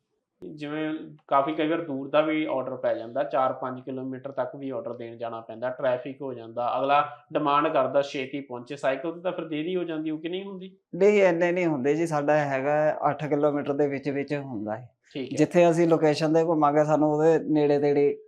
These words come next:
Speaker 2: ਪਏਗਾ ਆਰਡਰ।
Speaker 1: ਠੀਕ ਹੈ।
Speaker 2: ਹਾਂਜੀ, ਜਿਵੇਂ ਆਪਾਂ ਉਰੇ ਖੜੇ ਆ, ਉਰੇ ਇਕਬਾਲ ਲੇਨ ਦਾ ਪੈ ਗਿਆ, ਇਹਦੇ ਚਾਰ ਪੰਜ ਕਿਲੋਮੀਟਰ ਦੇ ਘੁਮਾਈ ਜਾਣਗੇ।
Speaker 1: ਹੂੰ।
Speaker 2: ਹਾਂਜੀ, ਜਿੱਥੇ ਲੋਕੇਸ਼ਨ ਦੇ ਆਰਡਰ ਦਿੱਤਾ ਨੇ, ਉੱਥੋਂ ਫੇਰ ਖਿੱਚ ਲੈਂਦਾ ਇਹ।
Speaker 1: ਠੀਕ ਹੈ।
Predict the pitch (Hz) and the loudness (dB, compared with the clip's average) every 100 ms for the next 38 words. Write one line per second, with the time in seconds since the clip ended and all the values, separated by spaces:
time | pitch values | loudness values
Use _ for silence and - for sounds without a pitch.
0 | _ 123 104 104 117 117 107 110 - _ | _ -2 -2 -2 -4 -6 -8 -14 -20 _
1 | _ - 127 117 107 - 127 104 104 101 | _ -10 -10 -10 -14 -8 -4 -4 -6 -10
2 | - 117 123 127 127 123 123 123 131 127 | -10 -10 -8 -6 -8 -6 -6 -2 -2 -2
3 | 127 131 127 120 127 135 131 120 120 127 | -2 -2 0 -2 0 -2 -2 0 -2 -2
4 | 127 127 123 127 127 127 120 127 123 120 | -2 -4 -2 2 2 2 -2 -2 -2 -2
5 | 117 120 - 131 139 151 156 135 139 135 | -6 -8 -8 -4 -2 0 4 4 4 0
6 | 135 135 127 131 123 127 131 143 143 131 | 0 -2 -2 -2 -4 -4 -4 -4 -4 -4
7 | 107 101 104 110 113 _ 151 123 104 - | -6 -6 -10 -16 -20 _ -12 -12 -12 -8
8 | 127 120 127 143 156 156 151 - 143 139 | -4 -2 0 0 2 0 -2 -10 -4 0
9 | 147 139 143 151 147 139 143 135 127 143 | 2 2 2 2 2 2 0 0 2 2
10 | 143 135 - 135 151 139 127 120 123 107 | 2 -2 -8 -6 -4 -2 -2 -4 -6 -12
11 | 120 127 123 113 117 107 _ _ - 131 | -10 -8 -8 -10 -10 -16 _ _ -12 -10
12 | 117 104 | -10 -10